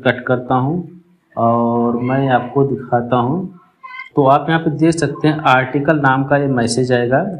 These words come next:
ट्रैकिंग मैसेज, जो कि पोस्ट ऑफिस के थ्रू आया है। तो यहाँ पे आप देख सकते हैं, यहाँ पे number दिया गया, यहाँ पे tracking number दिया गया, last में इन है, आप यहाँ पे देख सकते हैं।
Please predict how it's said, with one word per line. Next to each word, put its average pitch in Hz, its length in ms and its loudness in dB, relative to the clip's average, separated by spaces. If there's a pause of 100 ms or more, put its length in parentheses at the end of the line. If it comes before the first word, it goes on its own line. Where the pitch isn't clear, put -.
ट्रैकिंग 127 380 2
मैसेज, 147 440 0 (540)
जो 127 200 4
कि 139 140 -2
पोस्ट 135 320 -2
ऑफिस 113 260 0
के 123 120 -4
थ्रू 127 260 2
आया 123 220 2
है। 160 180 -2 (840)
तो 123 220 4
यहाँ 127 220 0
पे 151 180 2
आप 131 180 2
देख 139 200 0
सकते 139 320 -2
हैं, 143 60 2
यहाँ 131 140 2
पे 135 120 -2
number 123 360 2
दिया 139 240 2
गया, 151 80 -2
यहाँ 139 160 0
पे 147 80 -2
tracking 131 440 0
number 123 300 2
दिया 139 340 2
गया, 151 180 0
last 120 300 0
में 117 140 -4
इन 120 220 2
है, 117 160 -4 (220)
आप 113 180 -2
यहाँ 113 120 -2
पे 110 60 -4
देख 123 160 0
सकते 120 320 -4
हैं। 143 140 0